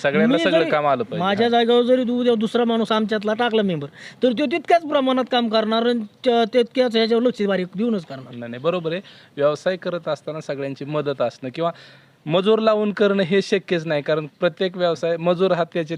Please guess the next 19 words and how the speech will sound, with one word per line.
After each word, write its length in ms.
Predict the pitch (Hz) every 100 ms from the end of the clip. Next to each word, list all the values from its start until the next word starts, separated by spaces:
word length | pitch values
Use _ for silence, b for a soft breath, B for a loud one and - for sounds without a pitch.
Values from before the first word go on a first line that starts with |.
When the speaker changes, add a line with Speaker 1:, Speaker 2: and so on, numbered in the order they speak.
| -
Speaker 1:
त्याच्या 320 | 170 170 165
पद्धतीने 480 | 160 175 151 143 139
काम 180 | 135 127
करतो 280 | 120 -
आणि 140 | 131 131
घरचा 300 | 147 143 156
व्यक्ती 300 | 156 147 147
हा 160 | 139
आपुलकीने 460 | 143 143 120 123 113
काम 180 | 110 107
करतो. 300 | 107 101 139
ही 100 | 123
Speaker 2:
हां. 100 | 135
Speaker 1:
स-, 380 | 113 135 127 160
ही 240 | 165 160
सगळ्यात 340 | - 165 165
मोठी 200 | 160 135
तफावत 360 | 131 123 - 104
आहे. 100 | -